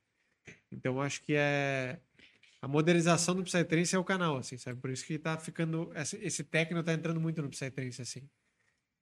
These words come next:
E eu acho que tende a, a ser muito pela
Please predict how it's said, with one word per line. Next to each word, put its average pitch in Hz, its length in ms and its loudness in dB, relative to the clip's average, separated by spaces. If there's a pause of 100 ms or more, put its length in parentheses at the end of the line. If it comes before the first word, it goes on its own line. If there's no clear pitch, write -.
(280)
E 131 460 -2
eu 135 120 -2
acho 139 160 0
que 160 80 -10
tende 160 340 -2
a, 170 60 0 (240)
a - 80 -8
ser - 160 -4
muito 165 240 -4
pela 160 720 -2